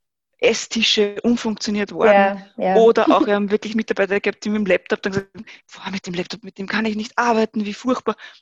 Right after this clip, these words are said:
Speaker 1: Die sind in die Firma gefahren, haben dort ihren eigenen Arbeitsplatz abgebaut und zu Hause wieder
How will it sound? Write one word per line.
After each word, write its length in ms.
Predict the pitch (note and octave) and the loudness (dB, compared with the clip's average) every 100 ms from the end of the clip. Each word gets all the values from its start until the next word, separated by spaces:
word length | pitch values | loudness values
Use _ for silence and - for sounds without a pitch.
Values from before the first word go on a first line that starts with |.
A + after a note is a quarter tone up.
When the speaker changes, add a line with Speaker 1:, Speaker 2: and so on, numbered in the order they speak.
| - | -8
Speaker 1:
Die 40 | |
sind 180 | A3+ A3 | -2 -2
in 100 | G#3+ | -2
die 60 | G#3+ | -4
Firma 280 | - G#3 G3+ | -4 -4 -4
gefahren, 440 | A3 - F#3+ G3 - - | -8 -2 -2 -2 -8 -10
haben 140 | G3+ G3 | -6 -4
dort 140 | F#3+ | -2
ihren 100 | G#3+ | 0
eigenen 340 | F#3+ F#3 G3 F#3 | 0 0 0 0
Arbeitsplatz 460 | F3 F#3 - - | 0 -2 -2 -2
abgebaut 720 | D3+ D3 - F3+ F3+ E3+ F#3+ | -4 -4 -4 0 4 6 4
und 160 | F#3+ F3+ | 0 -4
zu 120 | A3 | -2
Hause 240 | F#3 F#3 F#3 | 0 0 0
wieder 140 | F#3+ | -2